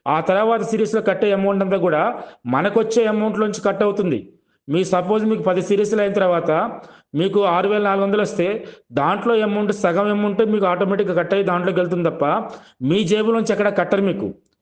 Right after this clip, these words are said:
మీ, మీ జేబులోంచి ఇక్కడెక్కడా కూడా పదిహేడు వందల తొంభై తొమ్మిది తప్ప రూపాయి కూడా కట్టరు. కోటి ఇరవై ఎనిమిది లక్షలు వచ్చేంత వరకు మీరు ఒక్కసారి కట్టేది,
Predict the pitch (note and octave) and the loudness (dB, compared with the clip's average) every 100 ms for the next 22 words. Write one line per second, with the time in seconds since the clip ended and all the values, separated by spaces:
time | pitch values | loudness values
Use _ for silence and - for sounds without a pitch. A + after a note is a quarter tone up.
0 | _ _ _ C3 D#3 G#3 G3 D3+ E3 E3+ | _ _ _ -2 0 0 -2 0 0 2
1 | E3 F#3+ G#3+ G#3 G3+ G#3 G#3 E3+ E3 F#3 | 2 2 2 0 0 -2 0 0 2 2
2 | F#3+ F#3 F3 E3+ F#3 C4 C#4+ - - - | 2 0 0 2 2 0 -4 -10 -8 -2
3 | D3+ F#3+ G3+ G3+ G3 G3 F3 F3 F3 E3 | 2 2 2 2 0 2 0 0 -2 0
4 | E3+ E3+ G3+ F3 F3 F3+ E3+ F3+ G#3 F3+ | -2 0 0 2 2 0 2 0 0 0
5 | F3+ E3+ - - _ E3 G3 G#3 G3 F#3 | 0 0 -6 -14 _ 0 2 2 2 0
6 | F3+ F3 F3 E3+ F3 E3 D#3+ D#3 E3 C3+ | 0 0 0 -2 0 0 2 2 0 -2
7 | - _ _ _ C#3 E3 E3 F#3 F#3 G3 | -6 _ _ _ 0 0 0 0 0 0
8 | G#3 F3+ - E3 A#2+ - | 2 0 2 0 -2 -6